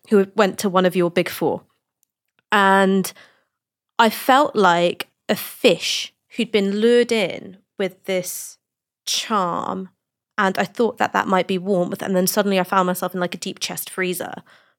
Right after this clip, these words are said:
because there were all of these things which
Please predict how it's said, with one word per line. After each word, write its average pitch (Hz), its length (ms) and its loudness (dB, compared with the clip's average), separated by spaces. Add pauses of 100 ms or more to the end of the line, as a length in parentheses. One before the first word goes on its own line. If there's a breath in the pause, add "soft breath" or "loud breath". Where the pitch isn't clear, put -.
(120)
because 185 560 0 (480 soft breath)
there 214 100 2
were 208 160 2
all 277 320 6
of 247 120 2
these 196 260 -4
things 175 760 -4 (380)
which - 540 -2